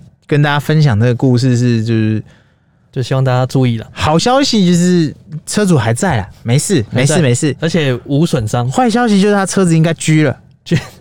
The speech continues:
Speaker 1: 因为他那个，我记得他那个维修报价单应该是七十几万还八十几万，
Speaker 2: 哎呀。
Speaker 1: 侧边全毁。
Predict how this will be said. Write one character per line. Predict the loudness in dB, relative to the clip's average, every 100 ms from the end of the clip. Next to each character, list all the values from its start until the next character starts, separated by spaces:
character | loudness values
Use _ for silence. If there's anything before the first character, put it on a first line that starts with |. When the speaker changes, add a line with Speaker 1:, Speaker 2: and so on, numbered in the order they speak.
| -2
Speaker 1:
因 | 0
为 | 2 0
他 | 2
那 | 2
个， | 2 2 4
我 | 2
记 | 2 2
得 |
他 | 2
那 | 2
个 | 2
维 | 2
修 | 2 2
报 | 2 2
价 | 2
单 | 0 2
应 | 2
该 | 2
是 | 2 0
七 | 0 2
十 | 2
几 | 2
万 | 2
还 | 2
八 | 0 -2
十 |
几 | -2
万， | -4 -6 -8 -8
Speaker 2:
哎 | -2
呀。 | 0 2
Speaker 1:
侧 | 2 2
边 | 2 0
全 | 0 0
毁。 | -2